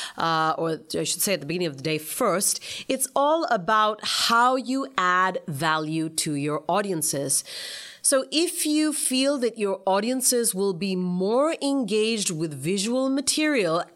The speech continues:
and you have visual material to provide them, then by all means, you should be doing a video podcast. So maybe Ray has some really engaging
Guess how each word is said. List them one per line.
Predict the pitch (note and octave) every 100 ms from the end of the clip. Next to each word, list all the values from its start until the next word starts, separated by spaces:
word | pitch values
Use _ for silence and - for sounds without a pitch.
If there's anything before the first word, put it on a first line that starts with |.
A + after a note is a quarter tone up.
| -
and | B3 D#4+ F#4 F#4
you | C4 D4+
have | C#4+ - - C#4+ F4 G4 G3+ -
visual | D#3 F#3 G3+ F3+ F#3 F3+
material | F3 E3+ - - A3 F3+ D#3 D3 D3+ - - -
to | - C#4 C#4+ B3 -
provide | - D#3 C#3 C#3 G#3+ D#4+ G#3
them, | E3+ E3+ G3+ - -
then | F#3+ F#3+
by | F3 G3+ - _
all | G3 G3+ G#3+ A3
means, | G#3 F3+ F3+ F#3+ F3+
you | F3
should | D#3 - F#3+ D#3+
be | F3
doing | D#3 D#3 D#3 D#3
a | D#3+
video | C#3 C#3 D3
podcast. | - B3+ C4 F#3 C#3 C#3+ - - -
So | - G#3+ G3+ G3+
maybe | G3 G3+ A#3 C#4+ C4+ B3+
Ray | F#3 G#3 G#3 G#3+ G#3+ - -
has | - - B3 B3 B3 A#3
some | - - G#3+ G#3
really | F3+ G#3+ A#3+ B3 A#3
engaging | A#3 G3 G#3 A3 F#3 A3+ A3 A3